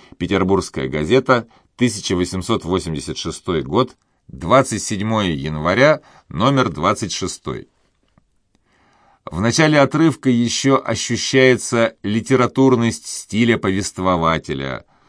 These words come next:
с толком, с расстановкой, но к концу экспрессия языка героя заполняет повествование целиком.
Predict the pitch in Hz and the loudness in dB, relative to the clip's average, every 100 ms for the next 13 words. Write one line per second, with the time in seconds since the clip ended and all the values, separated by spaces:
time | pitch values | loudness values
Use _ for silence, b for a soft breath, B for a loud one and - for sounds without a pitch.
0 | b b - - - 117 135 127 113 107 | b b -20 -12 0 6 6 6 -2 -6
1 | - - 71 73 - - 69 92 107 - | -8 -12 -10 -8 -10 -8 -4 -2 -4 -4
2 | 87 82 65 _ b b b b 87 143 | -4 -2 -4 _ b b b b 0 2
3 | 156 - - 127 135 127 - 160 165 - | 2 -4 -2 0 2 0 0 2 2 0
4 | _ - 113 - 113 120 117 - 110 101 | _ -6 -4 -4 0 4 4 2 0 0
5 | 92 98 95 92 98 78 85 117 131 131 | 2 0 -2 -2 -2 0 0 4 4 4
6 | 120 B B B - 78 98 98 90 95 | 2 B B B -10 -2 0 2 2 2
7 | 127 135 - 101 87 82 - 80 78 90 | 2 2 0 -4 -2 -4 -4 -4 0 0
8 | 95 92 - 85 76 - 69 65 57 | 0 -2 -2 -4 -4 -6 -8 -8 -10